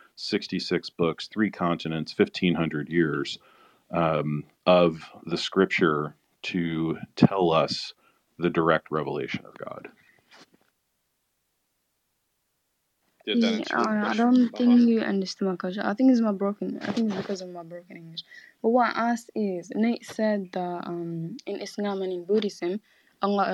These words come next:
Speaker 3: uh, your God won't speak to you directly, but in Christianity, Jesus alayhi salam said that the Holy Spirit will live in you and guide you. But that doesn't mean that the real God, the Father,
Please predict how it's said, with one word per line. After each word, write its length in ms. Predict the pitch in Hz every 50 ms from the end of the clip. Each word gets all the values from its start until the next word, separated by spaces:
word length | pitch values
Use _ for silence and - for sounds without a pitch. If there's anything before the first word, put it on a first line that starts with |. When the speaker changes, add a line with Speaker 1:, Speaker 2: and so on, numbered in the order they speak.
| 185 180 -
Speaker 3:
uh, 240 | - _ - - 196
your 100 | 202 202
God 200 | 196 226 220 208
won't 180 | 214 214 - 208
speak 220 | - 226 208 -
to 100 | - - 196
you 60 | 190
directly, 540 | 175 185 185 185 127 - - 202 185 170 170
but 220 | 165 165 170 -
in 140 | - 185 185
Christianity, 760 | 196 190 - - - 202 220 247 240 214 - - 180 185 208 _ _ _ _ _ _ - 196
Jesus 280 | 185 220 214 202 196
alayhi 300 | 190 185 190 196 190 180
salam 380 | 180 - - 185 185 180 180 180
said 360 | 180 - - 185 180 175 170 -
that 320 | - 175 170 170 - - 165
the 100 | 185 175
Holy 280 | 170 190 190 190 190 185
Spirit 320 | - - - 180 180 170
will 180 | 175 175 175 185
live 200 | 202 208 190 190
in 180 | 185 180 185
you 100 | 185 -
and 160 | 175 170 170 170
guide 240 | 180 180 180 165
you. 100 | 165 160 _ - - - - - _ -
But 100 | - 226
that 160 | 240 - - 226
doesn't 420 | 247 254 247 233 233 220 220 233
mean 380 | 254 254 247 240 226 208 196 -
that 240 | - 196 - - 185
the 100 | 190 185
real 280 | 196 214 208 196 190
God, 200 | 175 196 190 185
the 60 | 185 175
Father, 480 | - - 190 202 214 202 180 180 208